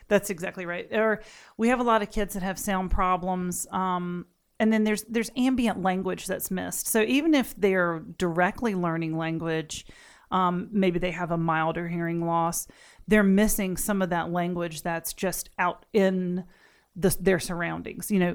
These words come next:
when you overhear the T V or you overhear a conversation by, by other people, um, you know, kids just soak that up. And we, we have a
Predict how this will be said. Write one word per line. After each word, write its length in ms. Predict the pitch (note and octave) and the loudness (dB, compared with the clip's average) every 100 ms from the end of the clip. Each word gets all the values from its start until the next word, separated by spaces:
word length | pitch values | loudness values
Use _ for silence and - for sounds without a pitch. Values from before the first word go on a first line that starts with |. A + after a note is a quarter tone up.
| - | 0
when 160 | G3+ G#3 | 2 4
you 140 | G#3 - | 4 6
overhear 880 | G3+ F3 F#3 - F#3+ F3+ E3+ D#3+ D#3+ | 8 8 2 -4 -2 0 0 -4 -6
the 80 | F3+ | -6
T 220 | - F3+ | -4 -4
V 180 | D#3+ E3 | -2 -2
or 60 | |
you 220 | E3+ F#3 - | -2 -4 2
overhear 480 | G3+ G#3 G3 G3 | 2 2 0 0
a 40 | F3+ | 0
conversation 760 | - E3+ E3+ - F3 E3+ E3 | -2 -4 -4 -6 -6 -4 -6
by, 180 | D#3 D#3 - | -4 -6 -8
by 320 | E3+ - E3+ | -8 -2 -2
other 200 | E3+ E3+ | -2 -6
people, 460 | - F3 F3 E3 - - - - _ _ | -6 -6 -4 -4 -6 -12 -18 -20 _ _
um, 480 | F3+ F3+ E3+ E3+ F3 - - | 0 0 0 -4 -8 -12 -6
you 100 | A3 | -4
know, 100 | F3 | -4
kids 320 | - - - | -4 -4 -4
just 220 | - - | -4 -2
soak 420 | - - A3+ G#3+ - | -2 0 0 0 -2
that 240 | F3 E3+ | -4 -2
up. 300 | F3+ E3 - | -2 -4 -6
And 180 | F#3 F#3+ | -4 -4
we, 140 | G3 | -6
we 160 | G3 A3+ | -4 -4
have 220 | D4 C4+ | -2 0
a 220 | F#3+ E3 | 0 -2